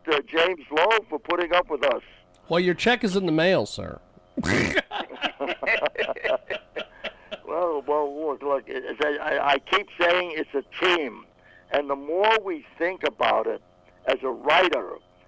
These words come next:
Speaker 1: as a publisher, as a publicist, as an advertising man, or, or, or, it, it, it's teamwork. Everybody's gotta pitch in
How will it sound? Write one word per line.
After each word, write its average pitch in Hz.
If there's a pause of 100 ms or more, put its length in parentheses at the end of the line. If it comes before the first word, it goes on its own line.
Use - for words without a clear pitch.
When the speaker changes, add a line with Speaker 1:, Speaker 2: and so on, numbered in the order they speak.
(120)
Speaker 1:
as 139
a 135
publisher, 143 (420)
as 143
a -
publicist, 160 (400)
as 135
an 147
advertising 156
man, 110 (380)
or, 139
or, 139
or, 131 (160)
it, 160
it, -
it's -
teamwork. 220 (480)
Everybody's 190 (100)
gotta 165
pitch -
in 175